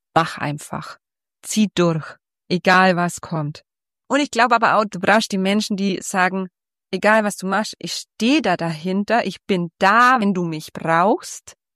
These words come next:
aber machen musst du es eben selber. Und das kann ich auch mitgeben, wenn man ein Unternehmen gründet, du musst der Beste sein in deinem Unternehmen, dein Produkt zu verkaufen. Wenn's du nicht verkaufen kannst,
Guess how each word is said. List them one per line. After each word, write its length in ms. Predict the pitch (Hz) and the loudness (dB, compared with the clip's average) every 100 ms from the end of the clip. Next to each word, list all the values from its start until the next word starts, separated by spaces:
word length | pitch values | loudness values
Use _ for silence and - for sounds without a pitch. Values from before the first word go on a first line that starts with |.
| _ _ _ _ | _ _ _ _
aber 200 | 196 180 | 0 2
machen 280 | 175 196 208 | 2 0 -2
musst 180 | 214 220 | -4 -8
du 40 | |
es 60 | - | -8
eben 200 | 233 240 | -6 -4
selber. 380 | - 165 147 - _ _ _ _ _ _ _ _ - | -4 -6 -8 -12 _ _ _ _ _ _ _ _ -2
Und 300 | 180 175 - _ _ _ _ - | 0 0 -6 _ _ _ _ -6
das 200 | 185 - | -4 -4
kann 220 | - 202 | -2 0
ich 220 | 196 - | 0 0
auch 160 | 175 190 | 0 2
mitgeben, 800 | 220 208 - 202 214 226 220 233 - - | 0 -2 0 0 2 0 -2 -4 -10 -4
wenn 240 | 180 190 | 0 2
man 240 | 214 131 | 2 2
ein 160 | 170 165 | -2 -2
Unternehmen 720 | 175 165 165 185 190 160 156 - _ | -2 -2 -2 0 0 -2 -6 -10 _
gründet, 840 | - 170 185 214 233 240 277 - - _ _ _ _ _ _ _ _ _ _ | -4 0 4 4 4 2 -2 -10 -16 _ _ _ _ _ _ _ _ _ _
du 120 | - 202 | 0 2
musst 320 | 220 208 - | 2 0 -4
der 100 | 160 - - | -6 -4 0
Beste 400 | 185 214 - - | 0 0 -2 -2
sein 240 | 180 180 | 0 0
in 120 | 185 | 0
deinem 240 | 165 160 160 | 0 -2 -2
Unternehmen, 880 | 160 147 151 156 170 190 202 214 | -4 -2 -2 0 0 0 0 0
dein 240 | 180 151 156 | 0 -2 0
Produkt 360 | 175 156 151 | -2 -4 -6
zu 140 | - 165 | -8 -8
verkaufen. 640 | - 175 165 147 - 147 - _ _ _ | -8 -4 -2 -2 -4 -10 -12 _ _ _
Wenn's 260 | 180 185 - | -4 -4 -4
du 160 | - 269 | -4 -2
nicht 280 | 294 277 - | -2 -4 -12
verkaufen 640 | _ 175 - 151 - 147 | _ -8 -2 -2 -2 -10
kannst, 540 | 151 - 151 147 - | -8 -4 -4 -4 -10